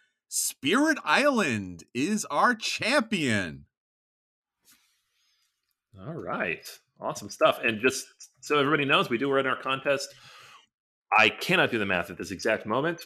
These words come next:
Speaker 2: but I will be m-, emailing the winner here in the next couple of days, and we will announce it here live on the podcast. Live, live, actually, next week <laughs> in Long Island.
Speaker 1: All right, everyone. So until next time, this is Chris.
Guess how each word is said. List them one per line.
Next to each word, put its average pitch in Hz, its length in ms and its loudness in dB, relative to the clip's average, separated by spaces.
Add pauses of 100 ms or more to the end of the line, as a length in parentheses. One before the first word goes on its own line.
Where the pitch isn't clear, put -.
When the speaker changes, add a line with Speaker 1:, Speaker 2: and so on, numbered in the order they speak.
Speaker 2:
but 156 160 4
I 127 80 6
will 113 160 2
be 113 280 0 (240)
m-, 107 260 -8
emailing 117 340 2
the 101 80 0
winner 101 260 0
here 98 140 -2
in 95 40 -2
the 92 60 -4
next 92 180 -6
couple 101 240 -4
of 87 60 -2
days, 92 200 -2
and 87 80 -4
we 98 80 0
will 95 160 -2
announce 90 380 -2
it 92 60 -12
here 92 140 -6
live 85 200 -6
on 85 60 -10
the 82 80 -12
podcast. 82 500 -8 (500)
Live, 131 280 6
live, 90 320 2 (220)
actually, 85 440 -6 (120)
next 101 240 -6
week 87 260 -2 (220)
<laughs> - 220 -12
in 117 180 0
Long 101 180 2
Island. 85 300 -4 (1160)
Speaker 1:
All 101 220 2
right, 117 140 6
everyone. 113 520 2
So 113 260 0
until 113 320 2
next 214 240 0
time, 214 520 4
this 131 300 -4
is - 80 -8
Chris. - 480 0